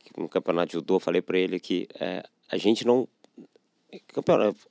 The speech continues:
esporte é um negócio diferente, né? Que você ganha e perde, né? É, perder faz parte. Mas como você chega lá pra perder, que é a diferença. Então, assim, é, você tem que batalhar, você tem que correr atrás. Você vai cair. Faz parte da vida, mas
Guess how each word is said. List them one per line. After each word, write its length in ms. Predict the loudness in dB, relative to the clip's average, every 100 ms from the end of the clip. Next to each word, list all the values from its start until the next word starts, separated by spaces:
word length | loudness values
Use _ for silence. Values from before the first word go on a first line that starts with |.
| -6
esporte 480 | -6 _ 2 4
é 40 | 2
um 20 |
negócio 220 | 2 0
diferente, 440 | 0 2 2 2 0
né? 60 |
Que 100 | -2
você 100 | -4 -6
ganha 240 | 2 4
e 40 | 4
perde, 380 | 4 0 0 -4
né? 140 | -4 _ -20 -20 -20 -20 _ _ _ -4
É, 580 | -2 0 0 -2 -6 -10 _ _ _ _
perder 220 | 4 4
faz 200 | 2 -2
parte. 440 | 0 -4 -4 -16 _ _ _ _ _ _ _ _
Mas 240 | -2 -2
como 220 | 2 2 4
você 260 | 2 2
chega 300 | 2 2 4
lá 140 | 2 0
pra 120 | -2
perder, 420 | 0 -2 2 0
que 100 | 2
é 40 | -4
a 20 |
diferença. 560 | 0 -2 -2 -10 -16 _ _ _ _ _
Então, 200 | 2 2
assim, 580 | 0 -2 2 2 0 -4
é, 440 | -2 2 2 0 -2
você 140 | 0
tem 100 | 0
que 60 | 2
batalhar, 420 | 0 2 0 -2 _ _ _
você 80 | -6
tem 100 | -4
que 60 |
correr 140 | 0 0
atrás. 520 | 2 0 0 -4 -8 _ _ _ _ _
Você 140 | 0 2
vai 80 | 4
cair. 340 | 2 0 -2 _ _ _ -20 -20 -20 -20 -20 _ _ -8
Faz 180 | -8
parte 260 | -2 -2 0
da 120 | -2
vida, 260 | 0 2 4
mas 400 | 4 2 -4